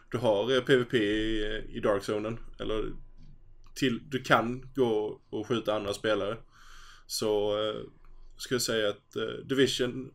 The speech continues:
är mer åt Diablo-stuket, medans, eh, Destiny lånar och sneglar från Diablo, fast, eh,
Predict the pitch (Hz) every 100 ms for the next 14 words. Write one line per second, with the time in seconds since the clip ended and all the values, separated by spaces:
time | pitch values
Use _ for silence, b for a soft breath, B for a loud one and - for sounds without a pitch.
0 | _ 123 120 135 151 110 110 - 113 120
1 | 113 101 107 101 - 110 101 107 - -
2 | 107 107 104 104 - - 110 113 120 -
3 | - 107 104 - b b b b - 117
4 | 123 131 123 107 110 - 123 123 113 113
5 | 135 113 113 110 101 104 104 110 - -
6 | 107 - - - 55 57 50